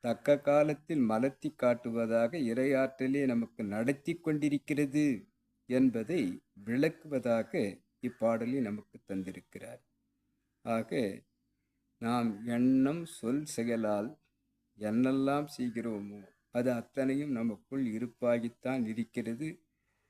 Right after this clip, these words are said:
அதுவும் தக்க காலத்தில் வெளிப்படுத்தி இறைநிலையே அதை மலர்த்துகிறது என்பதை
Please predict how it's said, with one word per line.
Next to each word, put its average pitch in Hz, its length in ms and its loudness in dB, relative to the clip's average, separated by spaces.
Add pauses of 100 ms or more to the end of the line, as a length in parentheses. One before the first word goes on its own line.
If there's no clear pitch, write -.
(300)
அதுவும் 135 440 -2
தக்க 123 360 0
காலத்தில் 127 840 -2 (260)
வெளிப்படுத்தி 131 880 0
இறைநிலையே 131 840 0 (720)
அதை 117 560 0 (3000)
மலர்த்துகிறது 120 1080 -2 (340)
என்பதை 104 760 -4